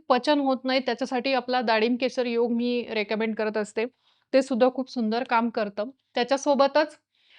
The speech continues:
पित्तसारक ना-, योग नावाचं आपलं औषध आहे, ते सुद्धा तुम्ही घेऊ शकतात. तर दोन्ही पण औषधं कशी घ्यायची? तर, अ, पाव-पाव चमचा जेवणानंतर तुपासह आणि पित्तसारक हा रात्रीच्या वेळेस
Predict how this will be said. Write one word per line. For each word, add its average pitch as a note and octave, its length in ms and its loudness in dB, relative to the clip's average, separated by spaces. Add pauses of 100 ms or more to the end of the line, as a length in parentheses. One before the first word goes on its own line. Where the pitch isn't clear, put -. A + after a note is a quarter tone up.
(180)
पित्तसारक C#4 920 -2
ना-, A#3 360 0
योग A3+ 240 4
नावाचं A3+ 360 -2
आपलं A3 200 -2
औषध G#3 280 -4
आहे, G#3+ 320 -2 (360)
ते C#4+ 120 4
सुद्धा C4 320 0
तुम्ही C4 380 0 (320)
घेऊ A3 220 2
शकतात. G#3 380 -6 (100)
तर A#3 60 -6
दोन्ही A#3 280 0
पण C#4 180 -2
औषधं B3+ 320 -2
कशी B3 240 -4
घ्यायची? A3 340 -2 (480)
तर, B3+ 40 0
अ, G#3+ 340 2
पाव-पाव G#3+ 440 4
चमचा C4 400 0
जेवणानंतर A#3+ 720 0
तुपासह B3 640 -2 (400)
आणि B3+ 480 -2
पित्तसारक C4 680 0
हा C4+ 120 -2
रात्रीच्या B3 520 2
वेळेस B3 320 0